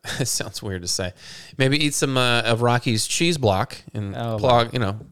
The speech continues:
Speaker 1: plug it up a little bit. But,
Speaker 2: Okay.
Speaker 1: I mean, you, you're gonna have to just be like, "Guys, uh, I'm gonna catch up with you.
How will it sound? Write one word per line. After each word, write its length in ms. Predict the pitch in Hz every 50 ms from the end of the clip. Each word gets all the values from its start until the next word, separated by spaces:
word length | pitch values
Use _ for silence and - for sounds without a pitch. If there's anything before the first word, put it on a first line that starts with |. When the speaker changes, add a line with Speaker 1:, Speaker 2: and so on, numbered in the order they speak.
| _ _ -
Speaker 1:
plug 200 | - 131 117 113
it 60 | 113
up 140 | 143 - -
a 20 |
little 140 | 98 90 90
bit. 200 | 92 98 104 - -
But, 220 | 117 104 101 -
Speaker 2:
Okay. 180 | - 107 98 101 - - - - - - - - - -
Speaker 1:
I 60 | 135 139
mean, 280 | 151 156 156 151 147
you, 220 | 147 156 156 170 170
you're 200 | 170 165 160 170 170
gonna 80 | 165 156
have 220 | 160 160 165 160 -
to 100 | - 170
just 180 | 160 160 - -
be 60 | 165
like, 140 | 151 147 143
"Guys, 260 | 143 147 156 151 151
uh, 40 | 143
I'm 240 | 131 131 131 131 135
gonna 120 | 135 131
catch 240 | - - 123 - -
up 120 | 160 -
with 100 | 170 110
you. 120 | 78 71